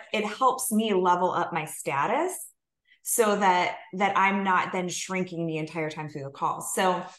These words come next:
um, when you, when you do these things, you have to implement them piece by piece by piece and gauge your progress. When we, we first started doing it, my conversations were going so much further.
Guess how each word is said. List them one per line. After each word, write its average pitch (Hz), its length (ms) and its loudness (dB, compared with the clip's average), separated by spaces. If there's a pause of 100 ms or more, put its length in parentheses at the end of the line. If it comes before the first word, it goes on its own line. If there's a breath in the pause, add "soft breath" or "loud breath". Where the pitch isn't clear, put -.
(840)
um, 175 460 2 (440)
when 233 380 2
you, 226 300 2
when 233 160 6
you 226 100 4
do 262 180 2
these 226 260 0
things, 208 220 -2
you 202 60 -4
have 196 140 -6
to 202 120 -6
implement 185 400 -2
them 170 180 -2
piece 175 260 -2
by 170 120 0
piece 160 280 -6
by 156 140 -6
piece 170 380 -10 (220)
and 180 180 0
gauge 170 220 0
your 160 100 -4
progress. - 480 -6
When 208 160 -2
we, 196 300 -6
we 208 140 -2
first 226 200 -2
started 220 280 -2
doing 202 180 -2
it, 226 140 -2
my 196 180 -2
conversations 196 680 -2
were 180 100 0
going 170 240 0
so 170 220 -4
much 156 160 -6
further. - 420 -8